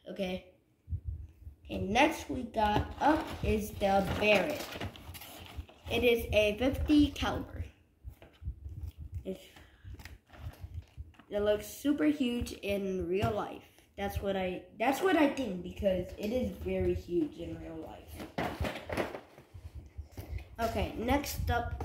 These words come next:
we got the Bullpup, a Og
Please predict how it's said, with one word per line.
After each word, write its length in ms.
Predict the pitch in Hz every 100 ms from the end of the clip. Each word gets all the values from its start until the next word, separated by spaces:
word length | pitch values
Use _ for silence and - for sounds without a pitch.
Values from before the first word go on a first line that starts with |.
| -
we 360 | 196 240 320 285
got 680 | - 202 226 247 302 339 - - - - - -
the 420 | 185 196 190 180 185
Bullpup, 540 | 240 254 254 180 - - - - - - - - -
a 320 | 196 190 -
Og 480 | - 226 202 170 185